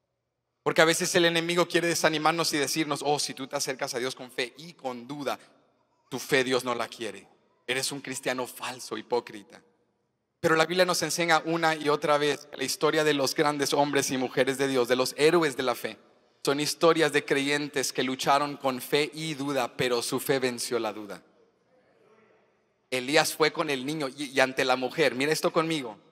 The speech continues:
detenidamente en el pasaje. Ante la viuda habló con autoridad:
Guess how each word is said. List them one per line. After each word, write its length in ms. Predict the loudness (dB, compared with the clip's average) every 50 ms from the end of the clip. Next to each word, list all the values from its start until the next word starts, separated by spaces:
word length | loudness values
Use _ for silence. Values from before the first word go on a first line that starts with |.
| _ _
detenidamente 680 | -14 -8 -6 -6 -4 0 0 0 0 0 -2 -4 -4 -6
en 80 | -6 -6
el 100 | -4 -4
pasaje. 460 | -6 -4 -4 -4 -6 -6 -8 -12 -16 _ _ _ _ _ _ _ _
Ante 400 | -4 -4 -4 -4 -6 -6 -6 -4
la 180 | -2 -2 -4 -4
viuda 540 | -4 -6 -8 -6 -4 -2 -4 -4 -6 -10 _ _ _ _ _ _ _ _ _
habló 320 | -2 -2 0 0 0 0 0
con 160 | -2 -4 -4
autoridad: 680 | -4 -4 -4 -6 -8 -8 -6 -2 -2 0 0 -2 -4 -12